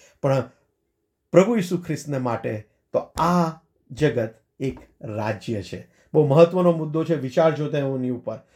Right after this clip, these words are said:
અને ઓગ-, અ, ઓગણીસમી કલમ અહીંયા કહેવામાં આવે છે કે ત્યાર પછી આકાશમાંનું ઈશ્વરનું મંદિર ઉઘાડવામાં આવ્યું અને તેમના મંદિરમાં તેમના કરારનો કોષ જોવામાં આવ્યો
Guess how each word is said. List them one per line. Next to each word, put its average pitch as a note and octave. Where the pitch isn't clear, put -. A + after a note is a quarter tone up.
અને C#3+
ઓગ-, D3
અ, D3+
ઓગણીસમી F3
કલમ D3+
અહીંયા C#3+
કહેવામાં C3+
આવે B2+
છે B2
કે -
ત્યાર F#3+
પછી D3
આકાશમાંનું C#3+
ઈશ્વરનું E3+
મંદિર D3+
ઉઘાડવામાં C#3+
આવ્યું G#2
અને B2+
તેમના E3+
મંદિરમાં D#3+
તેમના D3+
કરારનો D#3
કોષ D#3
જોવામાં D3
આવ્યો A2+